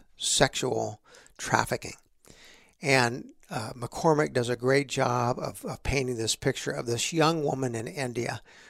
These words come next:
who's taken from her family, uh, she's trafficked sexually. Uh, her entire life is just flipped upside down. Everything that she hoped for is gone in an instant.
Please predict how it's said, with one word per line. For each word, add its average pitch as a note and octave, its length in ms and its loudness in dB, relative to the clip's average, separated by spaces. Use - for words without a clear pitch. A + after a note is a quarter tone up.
who's B2 220 0
taken D3+ 460 4
from C#3 180 0
her C3 140 2
family, C3 680 0
uh, A2 320 0
she's A#2+ 360 0
trafficked - 760 2
sexually. B2 760 2
Uh, A2+ 400 -6
her A#2 280 -2
entire C#3+ 500 6
life A#2 360 -2
is B2 220 -4
just - 240 -4
flipped C3+ 380 -2
upside A2+ 520 0
down. A2 280 -4
Everything F3 600 4
that D3 180 -2
she - 180 -2
hoped B2+ 380 -4
for A#2 320 -4
is C#3 320 -6
gone - 480 -6
in C3 240 4
an A2+ 160 -2
instant. A#2+ 600 -6